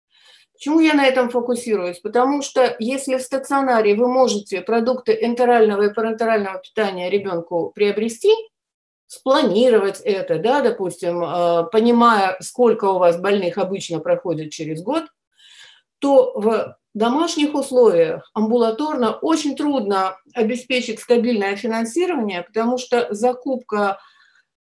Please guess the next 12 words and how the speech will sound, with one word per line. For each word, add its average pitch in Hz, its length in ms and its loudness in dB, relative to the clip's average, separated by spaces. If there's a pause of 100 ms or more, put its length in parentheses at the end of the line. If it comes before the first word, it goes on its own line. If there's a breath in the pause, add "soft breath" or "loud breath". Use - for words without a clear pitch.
(120)
э, 202 420 0
питательных 240 580 2
смесей 214 840 -2
по, 220 460 0
м, 202 260 -6
федеральным 202 880 0
средствам 226 760 -4
из 220 180 -8
средств 220 580 -4
федерального 202 640 0
бюджета 196 640 -2
многими 254 640 -2